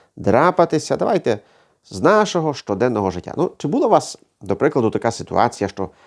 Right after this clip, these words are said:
вам дуже-дуже захотілося мандарин? Були свята різдвяні, і ви купили мандарин, і так одного вечора вам так страшно захотілося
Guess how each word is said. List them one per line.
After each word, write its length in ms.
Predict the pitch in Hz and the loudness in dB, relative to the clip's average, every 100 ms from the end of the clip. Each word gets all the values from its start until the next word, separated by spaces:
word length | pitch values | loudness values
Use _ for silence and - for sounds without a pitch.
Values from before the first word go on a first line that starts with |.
| _ | _
вам 240 | - 120 117 - | 0 2 0 -4
дуже-дуже 1080 | 101 85 226 240 196 190 117 95 202 165 123 | -6 2 2 4 2 2 2 0 0 0 -2
захотілося 840 | 104 - 101 139 110 120 113 98 - _ _ _ _ _ | -2 -6 -8 -4 -2 0 2 0 -2 _ _ _ _ _
мандарин? 680 | - 135 160 151 120 92 82 - _ _ _ _ _ _ _ _ | 2 6 6 6 4 0 -6 -18 _ _ _ _ _ _ _ _
Були 340 | 98 101 87 73 _ _ | -4 0 0 -2 _ _
свята 520 | - - - 185 165 - _ _ - _ | -14 -6 2 2 2 -2 _ _ -20 _
різдвяні, 840 | - 95 85 104 170 175 147 127 113 _ _ _ _ | -6 -4 0 4 4 4 2 0 -4 _ _ _ _
і 120 | - 98 | -8 -2
ви 260 | 92 82 - _ _ - | -2 -4 -10 _ _ -8
купили 380 | 104 98 92 95 _ | 0 2 2 -2 _
мандарин, 680 | 104 151 175 180 180 160 123 _ _ _ _ _ _ _ _ _ _ - | 2 4 6 4 4 2 -4 _ _ _ _ _ _ _ _ _ _ -14
і 60 | 113 | -12
так 340 | - 98 - | -6 -6 -2
одного 360 | 104 113 101 98 | 2 2 2 2
вечора 360 | 127 - 110 | 2 2 0
вам 120 | 104 | 0
так 180 | 92 98 | -2 -8
страшно 460 | - - 170 - 135 | -10 0 0 2 -2
захотілося 680 | 120 120 107 120 107 101 | 0 -2 -2 -2 0 0